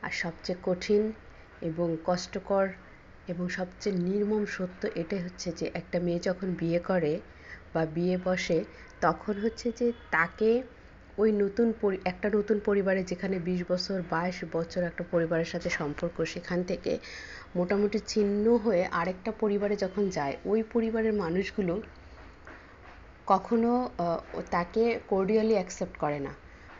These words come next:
বরং ওই মেয়েটাই হচ্ছে যে ওই পরিবারের সব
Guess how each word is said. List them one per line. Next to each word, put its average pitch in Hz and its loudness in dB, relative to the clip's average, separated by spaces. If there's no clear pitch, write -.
বরং 220 6
ওই 247 6
মেয়েটাই 262 2
হচ্ছে 233 0
যে 247 2
ওই 240 4
পরিবারের 240 4
সব 233 0